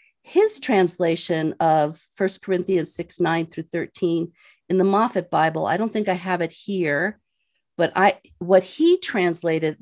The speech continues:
that was um, those given to the sensual vices, not homosexuals, those given to sensual vices. And it's a very interesting conversation. And Ken and I were having it just beforehand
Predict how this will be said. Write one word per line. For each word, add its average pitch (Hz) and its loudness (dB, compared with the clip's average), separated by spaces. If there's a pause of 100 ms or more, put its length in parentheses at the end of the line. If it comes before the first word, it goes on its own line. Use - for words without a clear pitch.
(160)
that 156 2
was 156 0 (580)
um, 165 6
those 269 6
given 208 2
to 214 -6
the 170 -6
sensual 175 0
vices, - -4 (320)
not 214 2
homosexuals, - -6 (440)
those 214 4
given 190 2
to 190 -6
sensual 160 -4
vices. - -8 (540)
And 175 6
it's 170 0
a 175 0
very 208 2
interesting 208 -2
conversation. 175 -4
And 160 -4
Ken 180 -2
and 175 0
I 170 0
were 170 -4
having 170 -2
it 165 -4
just 175 -8
beforehand 170 -6